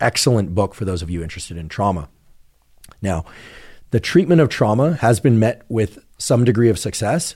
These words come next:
through quality talk therapy. Let's define quality talk therapy in the way that Doctor Paul Conti did on this episode.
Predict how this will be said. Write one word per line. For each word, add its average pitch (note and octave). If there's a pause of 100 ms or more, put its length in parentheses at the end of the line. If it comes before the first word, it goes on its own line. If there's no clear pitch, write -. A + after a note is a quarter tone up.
(140)
through B2 (100)
quality G#2+
talk F#2+
therapy. G#2+ (1080)
Let's -
define B2
quality A#2
talk G#2
therapy C3
in G#2
the G2
way G2
that F#2
Doctor F2
Paul F#2+
Conti A2
did A2+
on B2
this A#2+
episode. B2+